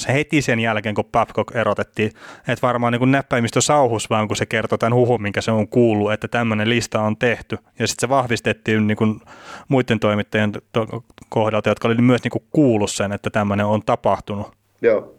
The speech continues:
Speaker 1: Niin se, ja sitten no Marneriltahan kysyttiinkin siitä ja kaikkea, mutta että, et, et eihän nää niinku välttämättä siis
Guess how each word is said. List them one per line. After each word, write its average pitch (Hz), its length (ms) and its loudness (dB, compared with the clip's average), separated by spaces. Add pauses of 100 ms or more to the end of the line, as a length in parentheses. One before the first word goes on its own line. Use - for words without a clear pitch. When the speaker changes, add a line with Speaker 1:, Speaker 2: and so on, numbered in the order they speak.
(200)
Speaker 1:
Niin 107 380 -2
se, 127 200 -2 (160)
ja 123 140 -2
sitten 117 260 -2
no 113 80 0
Marneriltahan 113 560 0
kysyttiinkin 101 580 -4
siitä 95 300 -4
ja 95 120 0
kaikkea, 95 380 -4
mutta 98 280 -2
että, 101 260 -4 (240)
et, 123 140 -2
et - 120 0
eihän 143 180 4
nää 143 100 2
niinku 143 180 0
välttämättä 139 520 0
siis 131 300 0